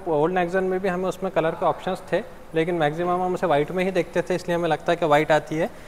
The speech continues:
इसमें वो हर variant में आपको black color में मिलेगी, जो मुझे अच्छी लग रही है।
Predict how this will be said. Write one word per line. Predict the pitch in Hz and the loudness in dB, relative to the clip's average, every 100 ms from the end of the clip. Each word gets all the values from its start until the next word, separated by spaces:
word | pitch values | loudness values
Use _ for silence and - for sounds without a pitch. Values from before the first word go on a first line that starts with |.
| - - | -18 -8
इसमें | 156 - 196 | -6 2 4
वो | 202 | 4
हर | 196 185 | 6 6
variant | 180 175 180 - | 6 4 2 0
में | 185 | -2
आपको | 170 180 | 0 2
black | 151 165 | 4 4
color | 175 170 | 4 2
में | 170 | 2
मिलेगी, | 165 165 156 202 226 - - - - | 2 2 2 0 -6 -12 -18 -14 0
जो | 160 | 2
मुझे | 165 160 180 180 | 4 2 0 0
अच्छी | 147 - 185 | -4 -2 0
लग | 170 | 2
रही | 165 147 147 | 2 0 -2
है। | 208 | -4